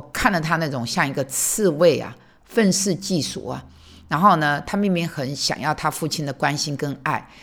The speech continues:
但他是用反话来说：“我希望你消失，从我世界出局。”很有意思啊，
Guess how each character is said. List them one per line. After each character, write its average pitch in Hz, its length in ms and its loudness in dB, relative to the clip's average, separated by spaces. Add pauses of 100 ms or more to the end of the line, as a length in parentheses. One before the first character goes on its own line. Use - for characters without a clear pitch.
但 165 180 2
他 151 140 0
是 - 140 -4
用 143 140 0
反 - 380 -6
话 147 200 0
来 117 140 -4
说 131 180 -6
：“我 123 60 -4
希 143 240 -2
望 147 180 2
你 120 80 -8
消 135 380 2
失， 135 320 -2
从 131 220 -8
我 117 100 -4
世 139 240 -2
界 131 180 -4
出 139 360 -4
局。” 87 280 -8 (560)
很 262 160 6
有 262 140 6
意 156 160 4
思 139 220 -2
啊， 117 120 -2